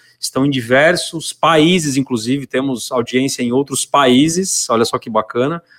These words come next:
E isso não seria nem imaginado há alguns anos atrás, né? Então, acho que unindo isso que você falou, da pessoa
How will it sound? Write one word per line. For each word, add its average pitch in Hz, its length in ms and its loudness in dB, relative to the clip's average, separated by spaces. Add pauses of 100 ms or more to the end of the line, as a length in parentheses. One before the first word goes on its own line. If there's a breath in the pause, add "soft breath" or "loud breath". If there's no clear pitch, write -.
(380 soft breath)
E 156 180 2
isso 214 260 0
não 311 160 -2
seria 139 920 4 (420)
nem 156 320 2
imaginado 151 960 2
há 135 60 4
alguns 135 400 2
anos 190 200 0
atrás, 104 480 0
né? 107 180 -8 (420 soft breath)
Então, 127 220 0
acho 143 180 0
que 123 300 -2
unindo 156 440 4
isso 180 200 0
que 165 120 -2
você 156 260 2
falou, 123 520 4 (420 soft breath)
da 120 120 0
pessoa 160 680 4